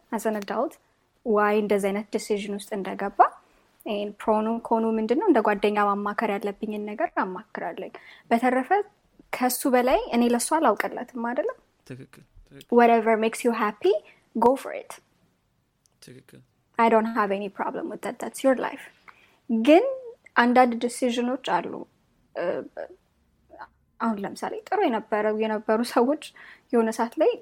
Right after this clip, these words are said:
Speaker 1: የማይሆን ነገር ውስጥ ይገባሉ። You know? So የማይሆን ነገር ውስጥ ገብተው ደግሞ ያንተንም ላይፍ በዛው ድራግ የሚያደርግ ከሆነ፣ ያ ሪሌሽንሺፕ ያንተንም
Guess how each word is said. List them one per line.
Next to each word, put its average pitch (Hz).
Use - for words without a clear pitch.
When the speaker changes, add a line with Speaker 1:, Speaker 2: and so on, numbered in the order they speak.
Speaker 1:
የማይሆን 330
ነገር 226
ውስጥ -
ይገባሉ። -
You 254
know? 269
So 220
የማይሆን 302
ነገር 226
ውስጥ -
ገብተው 220
ደግሞ 202
ያንተንም 208
ላይፍ 202
በዛው 208
ድራግ 214
የሚያደርግ 214
ከሆነ፣ 233
ያ 220
ሪሌሽንሺፕ 220
ያንተንም 240